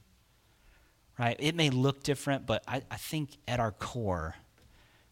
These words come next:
we're probably all pretty similar. But so they had,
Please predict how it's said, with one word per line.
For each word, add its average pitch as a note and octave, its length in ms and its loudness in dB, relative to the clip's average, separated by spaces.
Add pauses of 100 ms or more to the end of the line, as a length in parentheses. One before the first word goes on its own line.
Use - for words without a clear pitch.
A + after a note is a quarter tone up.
we're A#2+ 100 -12
probably C3+ 300 0
all G2+ 140 2
pretty F2 240 -6
similar. - 520 -2 (1700)
But F#3 140 10
so G#3 180 12
they F3+ 240 12
had, G3 360 8